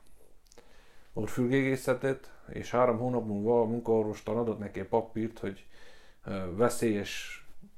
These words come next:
környezetben van, ugye, mert hát Romániában még van T B C, és az orelések erre kifejezetten, ö, ki-, jobban ki vannak téve, és akkor el-, erre hivatkozva ő választhatott ortopédiát, átmehetett egy másik szakra,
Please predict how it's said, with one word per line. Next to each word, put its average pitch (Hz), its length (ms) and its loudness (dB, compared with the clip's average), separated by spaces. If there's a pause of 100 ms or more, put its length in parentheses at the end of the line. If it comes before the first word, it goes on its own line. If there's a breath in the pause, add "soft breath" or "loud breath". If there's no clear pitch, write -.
(120)
környezetben 104 680 4
van, 113 160 2
ugye, 110 200 2
mert 101 180 -2
hát 101 180 -6
Romániában 110 580 0
még 101 120 -4
van 104 200 0
T 107 160 0
B 104 180 -2
C, 101 60 -12
és 98 160 -6
az 98 120 -4
orelések 104 500 0
erre 98 200 2
kifejezetten, 107 800 -2 (760 loud breath)
ö, 104 300 4
ki-, 131 100 0
jobban 120 280 8
ki - 140 0
vannak 131 360 2
téve, 131 240 4
és 131 120 0
akkor 104 240 -2
el-, 117 220 6
erre 110 220 6
hivatkozva 107 640 2
ő 113 280 4
választhatott 113 800 2 (100)
ortopédiát, 113 760 2
átmehetett 113 500 4
egy 104 60 -2
másik 117 340 2
szakra, 113 520 0